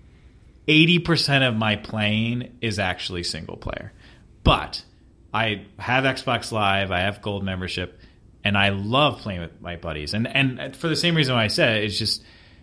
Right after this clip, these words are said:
you know, that is how I keep in touch with them. And it is funny. My, my wife makes fun of me all the time because, you know, we're now, all my,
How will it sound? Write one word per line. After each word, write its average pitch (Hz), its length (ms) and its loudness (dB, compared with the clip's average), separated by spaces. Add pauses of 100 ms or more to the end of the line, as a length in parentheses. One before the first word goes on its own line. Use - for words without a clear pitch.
(220)
you 110 120 -2
know, 85 280 -2
that 117 260 4
is 139 120 2
how 120 200 2
I 110 100 2
keep 110 260 -8
in 101 60 -6
touch 98 240 -8
with 123 120 -8
them. 135 300 -6
And 123 140 0
it 139 80 4
is 170 160 6
funny. 131 380 0 (240)
My, 104 500 -4
my 107 160 -2
wife 107 300 -2
makes 101 220 -2
fun 110 160 2
of 107 60 2
me 95 100 4
all 90 120 2
the 87 120 -2
time 120 260 2
because, 90 380 -6 (300)
you 143 100 0
know, 92 200 2
we're 135 280 6
now, 123 320 4
all 139 240 4
my, 120 280 4